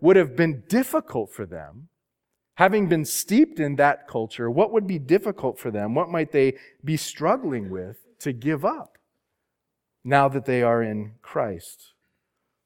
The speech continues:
So I want to give you a picture of what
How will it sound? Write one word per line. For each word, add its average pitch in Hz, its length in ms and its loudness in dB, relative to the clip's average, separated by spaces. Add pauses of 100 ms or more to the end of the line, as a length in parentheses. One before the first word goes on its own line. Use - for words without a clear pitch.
(360)
So 180 120 2
I 175 40 10
want 226 180 6
to 262 40 2
give 202 160 2
you 208 140 6
a 151 80 2
picture 180 520 0
of 131 260 0
what 147 520 4